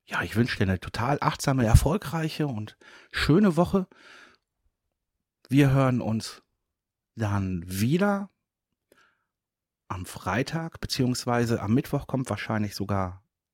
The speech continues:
noch ein Interview von mir raus. Und ja, wünsche dir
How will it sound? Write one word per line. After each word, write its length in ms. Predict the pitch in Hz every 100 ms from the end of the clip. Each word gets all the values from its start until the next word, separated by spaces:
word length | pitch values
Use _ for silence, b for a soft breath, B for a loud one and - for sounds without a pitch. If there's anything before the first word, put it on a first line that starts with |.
| _
noch 260 | 98 92
ein 120 | - -
Interview 400 | 127 143 127 120
von 220 | - 113
mir 100 | 107
raus. 460 | 104 98 101 - _ B B B B B _
Und 640 | 127 123 120 117 113 113 - - _ _ _ _ _ _ _ _ -
ja, 200 | 131 - - - -
wünsche 320 | 104 - 98
dir 300 | 107 127